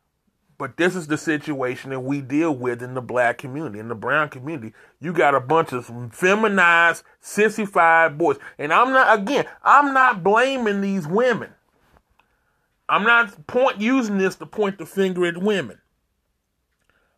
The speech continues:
I'm just showing you the situation we deal with. And what the only solution to that problem is, we have to teach these boys about manhood. We have to show these men,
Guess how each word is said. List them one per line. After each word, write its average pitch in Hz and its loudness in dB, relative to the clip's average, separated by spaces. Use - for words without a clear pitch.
I'm 196 -2
just 180 -4
showing 180 -4
you 160 -10
the 143 -12
situation 135 -10
we 127 -14
deal 131 -12
with. 101 -18
And 127 -12
what 156 -2
the 139 -12
only 208 0
solution 175 -4
to 214 -10
that 135 -4
problem 127 -8
is, 170 -10
we 160 -16
have 190 -8
to 143 -20
teach 202 -14
these 160 -14
boys 131 -4
about 113 -10
manhood. 110 -14
We 139 -14
have 151 -4
to - -20
show 233 0
these 165 -8
men, 139 -6